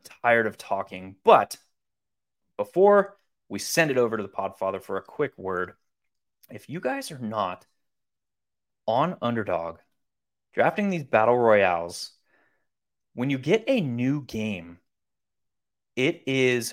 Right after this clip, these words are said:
more exploitable when less people know what they're doing and less people have figured it out. So the battle royales are a great way over on Underdog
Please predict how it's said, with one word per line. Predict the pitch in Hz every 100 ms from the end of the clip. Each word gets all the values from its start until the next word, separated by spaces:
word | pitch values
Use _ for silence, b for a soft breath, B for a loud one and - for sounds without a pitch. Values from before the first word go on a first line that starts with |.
| -
more | 127 131 151 185 220
exploitable | - - - - - 131 139 127 107 92 95 143 _ _ _ _ _ _ _ _ _ _ _ _ -
when | 107 120 120 123 131 -
less | 117 113
people | - 123 117 123
know | 101
what | 101
they're | 90 90
doing | 123 180 202
and | 113 107
less | 104
people | - 104
have | 98
figured | - - 92
it | 92
out. | 110 - - _ _ _ _ _ _
So | - 107
the | 101 - -
battle | 120 208
royales | 233 156 101 92 90 87
are | 92
a | 95
great | - 104 117 170 117
way | 110 101 98 -
over | 107 92
on | 92 -
Underdog | 180 127 98 98